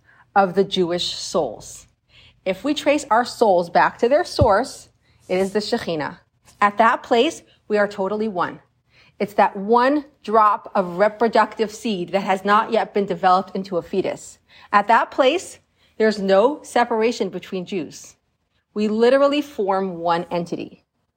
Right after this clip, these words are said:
Now, we learn in chapter thirty-six, what is the purpose of creation of the world? The purpose of creation of the world, the Alter Rebbe quotes from Midrash Tanhuma, is that Hashem desired to have a home in the lowest realms.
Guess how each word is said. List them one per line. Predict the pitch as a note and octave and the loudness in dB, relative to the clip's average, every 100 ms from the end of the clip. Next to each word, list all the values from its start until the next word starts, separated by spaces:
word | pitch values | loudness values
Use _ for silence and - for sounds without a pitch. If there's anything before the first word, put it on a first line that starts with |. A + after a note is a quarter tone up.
| _ _ - - - | _ _ -20 -20 -4
Now, | G#3+ G#3 | 2 2
we | B3 | 4
learn | D#4 F#4+ | 2 2
in | A4 | 2
chapter | D#4+ D#4+ D#4 | 2 2 0
thirty-six, | D4 C#4+ C4 A3 - | 0 0 0 -2 0
what | A#3 | 0
is | C#4+ | 0
the | D4+ | 0
purpose | D#4+ D4+ C#4+ | -2 -2 -2
of | B3 | -2
creation | B3+ B3 B3 | 0 0 0
of | A#3 | 0
the | G3+ | 0
world? | A3 D3+ - - _ _ _ _ _ | 0 0 -2 -12 _ _ _ _ _
The | A3+ | -6
purpose | A3 - C#4 D4+ D#4 | -6 -2 0 2 0
of | B3 - | -8 -6
creation | A#3+ A#3 A#3+ | -2 0 0
of | A#3 | 0
the | A#3 | 0
world, | F#3 F3+ F#3 - - - | 2 4 2 -2 -10 0
the | |
Alter | F3 G3 | 0 2
Rebbe | F#3+ | -2
quotes | - A#3 A3+ | 2 2 2
from | F#3+ F3 | 2 2
Midrash | F3+ G3+ G3+ | 2 2 0
Tanhuma, | F#3+ E3 - G#3 A3 B3+ C#4 - - G3 | -6 -6 0 4 6 4 2 -8 -10 -2
is | F#3+ | 2
that | F#3+ | 2
Hashem | F#3+ A#3+ B3+ D4+ | 2 2 2 2
desired | C4+ A#3 G#3 G#3+ | 2 4 4 2
to | A3+ | -2
have | F#3 F3 F3+ - | 0 0 0 -2
a | F3 | -12
home | - E3+ E3 E3+ F3 _ _ | -8 -6 -6 -8 -12 _ _
in | F3+ | -4
the | E3+ | -2
lowest | E3 D#3 E3 D#3+ E3+ - - _ | 0 2 2 4 0 -4 -20 _
realms. | - E3 C3+ - - - - | -2 0 0 -4 -14 -20 -20